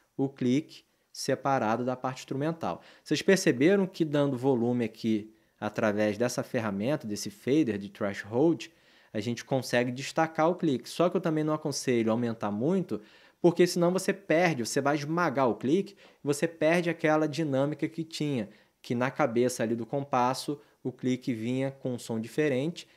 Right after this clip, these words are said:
e também com um volume um pouco diferente. Então eu aconselho trabalhar aqui em torno de menos seis, menos nove, que vai funcionar.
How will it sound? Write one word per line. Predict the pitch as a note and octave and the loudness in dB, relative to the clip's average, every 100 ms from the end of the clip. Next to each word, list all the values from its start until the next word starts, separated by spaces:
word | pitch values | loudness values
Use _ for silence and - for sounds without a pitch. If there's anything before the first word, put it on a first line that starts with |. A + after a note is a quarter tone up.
| _ | _
e | C3+ | -6
também | B2+ C#3 B2 C#3 | -2 0 0 -2
com | C#3 C#3 | -4 -4
um | C3+ | -2
volume | C3+ D3 B2 C3+ | -2 0 0 -2
um | |
pouco | C#3 C#3+ C3+ | -2 -4 -4
diferente. | C#3+ - F#3 C3 G2 - - - - | -8 -2 0 0 -4 -10 -20 -20 -6
Então | D#3+ | 0
eu | G3+ | 0
aconselho | G#3+ A3 - F#3+ | 2 -2 2 0
trabalhar | G3 F#3 F3 D#3+ | 2 0 4 4
aqui | D3+ - | 4 0
em | D#3 | -4
torno | D#3 D#3 | -2 -2
de | D3 | -2
menos | C#3+ C#3+ C#3 | -2 -2 -4
seis, | - B2+ D3+ B2 | -2 0 0 0
menos | B2+ C3 A#2 | -4 -4 -4
nove, | A#2 B2+ C3+ | 0 -2 -2
que | C#3 | -4
vai | C#3 | -2
funcionar. | C3+ C#3+ - F#3+ A#2+ A2 | -2 -8 -4 0 0 -2